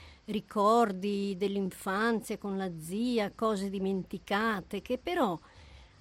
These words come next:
aumentano la consapevolezza dell'individuo e,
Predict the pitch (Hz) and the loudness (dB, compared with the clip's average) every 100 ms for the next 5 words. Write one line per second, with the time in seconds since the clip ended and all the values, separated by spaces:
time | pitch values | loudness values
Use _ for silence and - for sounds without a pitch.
0 | - 277 311 320 370 359 220 170 - 196 | -2 2 6 6 6 4 4 0 -2 0
1 | 190 190 196 285 330 - 214 - 208 220 | 0 0 -2 0 0 0 -4 -4 -2 2
2 | 226 185 - 170 190 202 208 202 190 220 | 0 -2 -8 -6 -6 -4 -2 -2 -2 -2
3 | 180 165 143 143 165 214 - - - - | -2 -4 -6 -6 -6 -6 -10 -20 -20 -20
4 | - - _ - - 285 240 240 254 | -20 -20 _ -20 -12 -6 -4 -4 -6